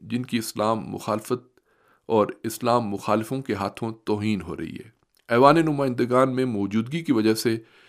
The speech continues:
الہان عمر پر اسلام مخالف حملے سیاسی اور میڈیا کے حلقوں میں صاف نظر آ رہے ہیں۔ کیلیفورنیا کی برکلے یونیورسٹی کی ایک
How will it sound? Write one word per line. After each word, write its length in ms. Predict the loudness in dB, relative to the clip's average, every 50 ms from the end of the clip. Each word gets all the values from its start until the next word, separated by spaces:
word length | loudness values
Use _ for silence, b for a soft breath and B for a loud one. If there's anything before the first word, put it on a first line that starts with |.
| B B B B B B
الہان 380 | 2 2 4 4 4 2 2 2
عمر 180 | -2 -2 -2
پر 180 | -2 -2 -2 -2
اسلام 560 | -4 -4 -8 -6 -4 -2 0 0 0 -2 -4
مخالف 520 | -8 -6 -2 -2 -2 0 -2 -4 -6 -8
حملے 280 | -10 -6 -4 -2 -2 -2 -4 -6 b b b b b b b b
سیاسی 600 | -8 -4 0 2 2 4 2 2 0 -2 0 0
اور 160 | 0 0 0
میڈیا 340 | -2 -2 0 2 2 2 2
کے 180 | 2 -2 -4
حلقوں 280 | -4 -4 -6 -6 -6 -4
میں 100 | -4 -2
صاف 500 | -2 -2 0 2 2 2 0 -2 -10 -18 -10
نظر 320 | -6 -4 -2 -2 -2 -2 -4
آ 160 | -4 -8 -10
رہے 100 | -12 -16
ہیں۔ 160 | -18 -20 -20 -20 _ _ 2
کیلیفورنیا 600 | 4 4 4 4 2 0 0 0 0 0 -2 -2
کی 140 | -2 -4 -4
برکلے 400 | 0 0 0 0 2 2 2 2
یونیورسٹی 540 | 2 2 2 0 -2 -2 -4 -2 -2 -2
کی 320 | -2 -2 -4 -4 -4 -4 -4 -2
ایک 220 | -2 -2 -2